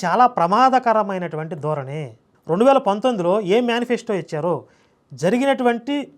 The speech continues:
పాలన ఏంటి? సీఐడీ యంత్రాంగాన్ని వాడి అర్ధరాత్రులు, అపరాత్రులు ఎవరిని పడితే వాళ్ళని అరెస్ట్ చేయటం, విచక్షణారహితంగా కొట్టడం, పవన్ కళ్యాణ్ సినిమా రిలీజ్ అయితే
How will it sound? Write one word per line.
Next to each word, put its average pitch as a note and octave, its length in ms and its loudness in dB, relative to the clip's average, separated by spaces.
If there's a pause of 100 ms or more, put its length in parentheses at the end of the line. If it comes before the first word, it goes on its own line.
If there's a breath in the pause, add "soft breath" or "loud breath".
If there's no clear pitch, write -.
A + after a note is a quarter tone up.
పాలన G#3 280 4
ఏంటి? E3 520 -4 (220)
సీఐడీ C4 440 -2
యంత్రాంగాన్ని G#3 580 0
వాడి D#3+ 240 -2
అర్ధరాత్రులు, G#3 640 2
అపరాత్రులు F3 580 0
ఎవరిని F3 320 0
పడితే G3 200 -2
వాళ్ళని F#3 200 2
అరెస్ట్ F#3 280 -4
చేయటం, D#3 280 -4
విచక్షణారహితంగా F#3+ 960 -4
కొట్టడం, D3+ 480 -6 (440 soft breath)
పవన్ B3+ 280 4
కళ్యాణ్ C4 340 0
సినిమా A#3 300 -2
రిలీజ్ G3+ 320 -2
అయితే E3+ 480 -6